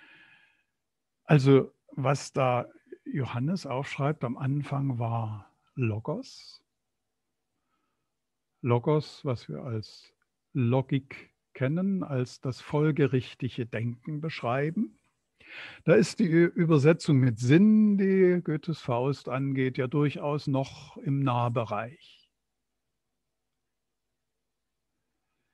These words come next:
Und dann kennen wir den Logos noch in allen möglichen Wissenschaften,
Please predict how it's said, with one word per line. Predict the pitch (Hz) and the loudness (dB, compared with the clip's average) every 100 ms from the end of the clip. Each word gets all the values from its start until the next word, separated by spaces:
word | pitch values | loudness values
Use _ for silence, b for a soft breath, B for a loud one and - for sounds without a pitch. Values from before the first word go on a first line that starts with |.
| _ _ _ _ _ _ _ _ _ _ _ _ _ _ _ _ - | _ _ _ _ _ _ _ _ _ _ _ _ _ _ _ _ 2
Und | 143 | 6
dann | 156 185 190 180 | 6 6 4 2
kennen | 147 165 170 156 135 | 4 4 6 6 6
wir | 143 139 139 135 120 B B B _ _ _ _ _ _ _ _ _ _ _ _ _ _ - | 6 6 6 4 0 B B B _ _ _ _ _ _ _ _ _ _ _ _ _ _ -10
den | 117 113 107 | -8 -8 -4
Logos | 117 117 131 120 - | -4 0 -2 -2 -4
noch | 127 120 - 190 | -4 -2 -4 -6
in | 139 | -6
allen | 139 135 147 147 | 0 2 2 2
möglichen | 123 120 120 135 135 160 | 2 2 -2 -8 -4 -2
Wissenschaften, | 156 - 123 127 - - - | -2 -2 -6 -8 -12 -18 -20